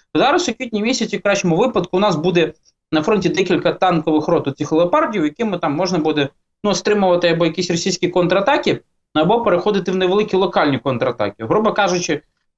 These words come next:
м, зараз ми знаходимося в такому етапі, що якщо рашистів хоча б у квітні можна буде за допомогою леопардів відкинути кудись подалі від Бахмута, то це вже буде добре. Відповідно, <clears throat> судячи з усього, якби це зараз сумно не звучало,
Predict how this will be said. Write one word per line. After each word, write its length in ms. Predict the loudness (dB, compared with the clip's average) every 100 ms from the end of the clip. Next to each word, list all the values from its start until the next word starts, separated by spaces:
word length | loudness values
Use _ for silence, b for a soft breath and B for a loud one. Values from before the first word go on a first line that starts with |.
| -10
м, 600 | -8 -8 -8 -6 -2 0
зараз 240 | 2 2
ми 100 | 0
знаходимося 500 | 0 0 0 0 -2
в 380 | -4 -2 0 0
такому 300 | 0 0 2
етапі, 300 | 2 0 0
що 120 | -2
якщо 260 | -2 0 2
рашистів 460 | 2 0 -2 -2 -4
хоча 240 | -2 0
б 80 | 0
у 100 | 0
квітні 440 | -2 -4 -2 -4 -6 _ _
можна 220 | 0 2
буде 240 | 2 0 0
за 100 | 0
допомогою 560 | 0 0 2 2 2
леопардів 480 | 2 2 0 0 -2
відкинути 460 | -4 -2 -2 -2 -4
кудись 260 | -4 -4
подалі 320 | -2 0 0
від 180 | 0 0
Бахмута, 460 | 0 0 0 -2 -4 _ _ _ -8
то 60 |
це 80 | -2
вже 180 | 0 0
буде 280 | 0 0 0
добре. 380 | 0 0 -2 -8 _ _ -6
Відповідно, 540 | -2 0 2 2 0
<clears throat> 280 | 0 0 0 -4 _ _ _ _ _ _ _ _ _ _ -2
судячи 320 | 0 0 2
з 40 |
усього, 340 | 2 2 2 2
якби 240 | 0 0
це 100 | 0
зараз 220 | 0 0
сумно 240 | 0 2 2
не 100 | 2
звучало, 520 | 0 2 2 2